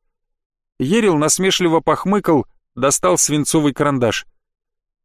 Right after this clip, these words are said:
Девочка подошла к Ерилу и осмотрела поделку, покачала головой,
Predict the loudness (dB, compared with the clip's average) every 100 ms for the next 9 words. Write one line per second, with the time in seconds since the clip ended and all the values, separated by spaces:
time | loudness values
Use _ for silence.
0 | -4 -2 0 -2 -4 -2 0 0 -2 0
1 | 2 4 4 2 -4 -4 0 2 0 2
2 | 2 2 2 0 2 0 0 -6 -4 -2
3 | 0 0 2 2 4 4 2